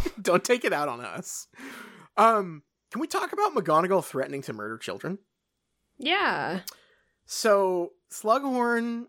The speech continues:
Speaker 2: shows up, and he's, like, kind of a good guy, but also he's a huge coward, and he's like, "Ooh, I don't know, I don't know if we should do this." It also takes great lengths to remind us that he's fat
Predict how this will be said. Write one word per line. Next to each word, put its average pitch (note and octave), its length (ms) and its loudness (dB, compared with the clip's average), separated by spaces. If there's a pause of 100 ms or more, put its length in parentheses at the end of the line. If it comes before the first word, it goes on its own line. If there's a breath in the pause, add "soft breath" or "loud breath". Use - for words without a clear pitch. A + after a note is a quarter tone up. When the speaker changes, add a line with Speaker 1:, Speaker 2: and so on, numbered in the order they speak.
(160)
Speaker 2:
shows F3+ 420 2
up, D3 340 2
and C#3 100 -6
he's, C#3+ 180 -6
like, C#3+ 360 -2
kind F3+ 260 0
of F3 100 -4
a E3+ 60 -2
good D#3 200 -6
guy, D3 240 2
but C#3 120 -2
also C3+ 320 0
he's C3 160 -8
a B2 60 -10
huge B2 220 -10
coward, A#2+ 320 0
and A#2 100 -8
he's A#2+ 100 -8
like, A#2 120 -4
"Ooh, A#4+ 440 2
I - 80 2
don't A4+ 220 2
know, F4+ 260 -2
I G#3 120 0
don't G#4+ 220 0
know F#4 120 0
if A#3 80 -10
we B3 100 0
should G#3 180 -6
do F#4+ 220 4
this." G3 180 0
It C3 200 0
also D3+ 400 2 (400 loud breath)
takes F3 280 -2
great E3 320 0
lengths C#3+ 240 -4
to C#3 100 0
remind B2+ 280 -2
us A#2+ 80 -6
that B2+ 100 -10
he's G#2+ 140 -10
fat B2 420 -2